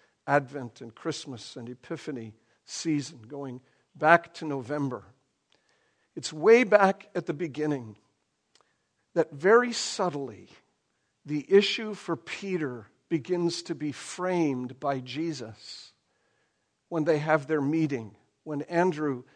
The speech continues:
first brings his brother to meet Jesus and says to Peter, "We have found the Messiah."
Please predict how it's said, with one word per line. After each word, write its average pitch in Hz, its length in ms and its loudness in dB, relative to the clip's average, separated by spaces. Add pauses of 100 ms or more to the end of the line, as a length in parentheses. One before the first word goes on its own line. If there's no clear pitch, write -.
(180)
first - 600 -4
brings 180 640 -2 (460)
his 170 280 0
brother 147 520 2
to 156 200 -8
meet 151 360 -4 (140)
Jesus 143 680 -4
and 139 180 -6
says 165 380 0
to - 120 -14
Peter, 147 360 -4
"We 143 160 -6
have 131 140 -2
found 170 680 2 (340)
the 160 80 -2
Messiah." 143 760 -2